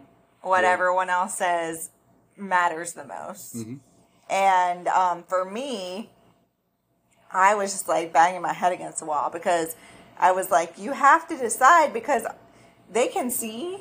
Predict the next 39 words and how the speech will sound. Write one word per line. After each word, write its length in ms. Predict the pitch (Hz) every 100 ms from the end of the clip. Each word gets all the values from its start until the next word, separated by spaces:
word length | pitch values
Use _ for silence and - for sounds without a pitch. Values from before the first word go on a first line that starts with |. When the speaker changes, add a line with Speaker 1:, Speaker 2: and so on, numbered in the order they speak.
| -
Speaker 1:
or 160 | 220 202
they 120 | 214
know 440 | 208 185 196 294
how, 500 | 370 196 190 196 196 -
what, 260 | 190 190
it, 160 | 196 -
where 260 | 196 202 202
all 180 | 190
you're 220 | 196 190 185
applying 480 | 175 226 190 202
and 160 | 190 202
for 240 | 175 175 175
what. 460 | 160 160 269 349 -
Speaker 2:
Right. 280 | 110 107 113 -
Speaker 1:
And 320 | 202 202 202
so 560 | 233 226 196 190 190 185
my 300 | 202 202 220
fear 480 | 294 254 220 196 196
was 360 | 185 233 262 -
<laughs> 200 | 233 -
that 180 | 214 -
they, 180 | 202 - 190
that 300 | 202 180 - _ _ _ _ _
family 360 | - 214 220 196
medicine 500 | 220 262 285 240 208
wasn't 240 | 202 196
gonna 160 | 190 185
take 360 | - 214 190 -
Wiggy 420 | 180 196 175 185
seriously, 720 | 190 269 349 208 202 196 185
because 340 | 180 175 185 185
it 80 |
was 120 | 175 175
the 100 | 170
last 300 | 185 226 -
thing 120 | 226
he 100 | 190
interviewed 400 | 202 208 185 180
for, 640 | - 180 175 175 170 180